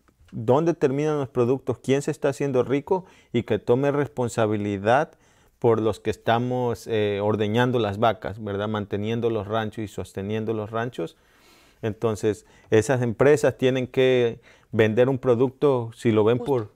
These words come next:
Speaker 1: por, ajá, justo, por publicidad. A veces en sus marcas dicen, "No, pues,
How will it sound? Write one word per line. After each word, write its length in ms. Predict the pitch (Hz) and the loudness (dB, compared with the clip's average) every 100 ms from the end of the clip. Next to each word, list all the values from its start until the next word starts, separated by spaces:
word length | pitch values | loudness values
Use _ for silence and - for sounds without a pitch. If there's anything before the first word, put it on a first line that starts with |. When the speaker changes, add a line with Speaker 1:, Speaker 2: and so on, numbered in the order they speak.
| - | -12
Speaker 1:
por, 60 | 123 | -8
ajá, 180 | 131 139 | -8 -4
justo, 420 | 175 202 - 113 | -2 -2 -4 -12
por 320 | - 120 113 | -2 -2 0
publicidad. 640 | 117 110 110 - 120 143 127 | -4 -4 -4 -2 0 2 2
A 40 | |
veces 260 | 120 120 131 | 0 0 -6
en 60 | |
sus 180 | 117 117 | -8 -8
marcas 380 | 117 120 - 117 | -6 -6 -6 -6
dicen, 320 | 117 113 117 | -6 -8 -8
"No, 200 | 143 156 | -6 -6
pues, 220 | - 117 | -6 -8